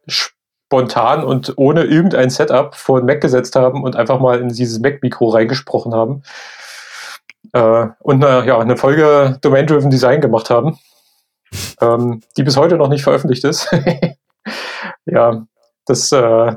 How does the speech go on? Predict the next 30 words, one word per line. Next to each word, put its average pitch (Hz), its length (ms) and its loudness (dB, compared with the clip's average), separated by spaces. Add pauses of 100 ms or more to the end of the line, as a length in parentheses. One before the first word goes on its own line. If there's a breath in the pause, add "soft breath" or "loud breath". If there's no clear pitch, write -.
das 127 180 -2
war 131 160 2
so 131 260 2
furchtbar 139 420 0
vom, 123 400 -2 (540)
ähm, 113 460 0 (140)
von 127 140 0
der 120 80 0
Qualität, 120 500 0
von 135 100 0
der 113 80 4
Audioqualität. 127 640 2
Also 123 260 0
der, 113 80 -8 (100)
der, 113 240 2
die 113 300 -10 (240)
Themenqualität 143 640 2
war 120 120 0
super, 120 320 -2 (380 loud breath)
wie - 380 -14
das 117 140 -2
immer 131 140 2
so 120 80 2
ist, - 100 -2
wenn 139 80 0
man 113 60 -4
mit 113 80 -2
Sebastian 135 360 -2
was 117 160 0
macht. - 260 -2